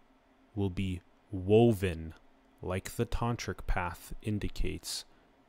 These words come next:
into the dreamed creation design. You are already the fish in the ocean.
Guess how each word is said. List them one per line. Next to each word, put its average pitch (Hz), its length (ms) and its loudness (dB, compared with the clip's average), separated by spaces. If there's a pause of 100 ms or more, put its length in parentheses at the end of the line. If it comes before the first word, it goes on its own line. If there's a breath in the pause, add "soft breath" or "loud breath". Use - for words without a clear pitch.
(240)
into 110 520 0 (1400)
the 104 100 -2
dreamed 95 480 -2
creation 90 600 -2
design. 85 480 -8 (4000)
You 123 320 4
are 110 340 6
already 98 720 0 (340)
the 95 120 -6
fish - 640 -6 (280)
in 95 200 -4
the 82 180 -6
ocean. 90 460 -8